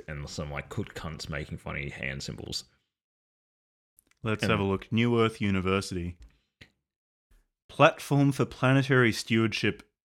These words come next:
Speaker 2: and unification.
Speaker 1: <laughs>
Speaker 2: Already, I'm appreciating the, the layout of this website, given that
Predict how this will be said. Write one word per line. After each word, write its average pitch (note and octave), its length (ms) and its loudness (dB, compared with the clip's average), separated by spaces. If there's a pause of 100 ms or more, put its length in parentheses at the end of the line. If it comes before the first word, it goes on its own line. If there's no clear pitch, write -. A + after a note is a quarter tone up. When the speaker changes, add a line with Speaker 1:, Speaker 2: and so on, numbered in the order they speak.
(120)
Speaker 2:
and G#2 460 0
unification. G2+ 1040 0 (160)
Speaker 1:
<laughs> G2 920 -2
Speaker 2:
Already, C3 600 8
I'm G#2+ 160 8
appreciating A#2 880 6
the, G2 340 4
the A2+ 140 2
layout G2+ 500 4
of F#2+ 120 -4
this F#2 180 -6
website, F#2+ 640 -2
given A#2 300 2
that G#2 180 0